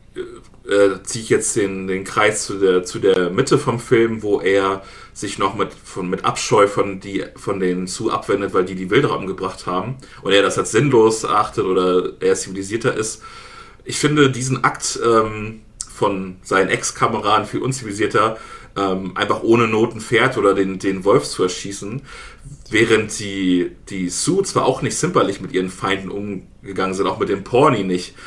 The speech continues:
aber das war ein Kampf ums Überleben, das war Gewalt, die vielleicht notwendig war. Und, ähm, die kommen dahin und, ähm, richten ohne Not, ohne Provokation einfach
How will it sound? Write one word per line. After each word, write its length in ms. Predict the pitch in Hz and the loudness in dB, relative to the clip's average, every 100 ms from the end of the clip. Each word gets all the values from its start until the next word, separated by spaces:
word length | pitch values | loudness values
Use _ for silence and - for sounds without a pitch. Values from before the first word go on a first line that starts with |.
| - - | -18 -8
aber 200 | 92 101 | 0 2
das 180 | 110 - | 2 2
war 120 | 117 | 2
ein 100 | 113 | 2
Kampf 280 | - 131 127 | 0 0 0
ums 160 | 113 | -4
Überleben, 420 | 113 107 104 127 95 | 0 2 6 6 4
das 200 | 90 107 | 0 2
war 360 | 95 95 92 - - - | 2 2 0 -6 -16 -12
Gewalt, 360 | - 95 101 101 | -4 2 2 0
die 60 | 101 | -6
vielleicht 320 | 95 92 - | -2 -2 0
notwendig 520 | 107 - 147 147 - | -2 2 0 0 0
war. 380 | 127 143 185 - - - - - - - - - - - | 2 2 0 -10 -20 -20 -20 -20 -20 -20 -20 -20 -16 -8
Und, 340 | 104 98 - 90 | -6 -6 -6 -6
ähm, 180 | 104 98 | -6 -4
die 180 | 131 | -4
kommen 280 | 147 156 147 | -2 0 4
dahin 480 | 139 127 135 156 160 - - | 4 4 4 2 -4 -6 -2
und, 420 | 113 117 113 - | 0 0 -4 -4
ähm, 360 | 107 107 107 - - | -2 -2 -6 -14 -14
richten 540 | - 117 - 131 113 110 | 0 0 0 -4 -4 -4
ohne 360 | 113 131 143 | 0 2 2
Not, 480 | 117 127 147 147 - | 4 6 4 2 -4
ohne 320 | 117 127 120 | -2 2 2
Provokation 840 | 120 - 120 123 110 107 123 117 117 | 0 -4 -6 0 -2 0 2 4 4
einfach 420 | 107 110 107 | 0 -2 -4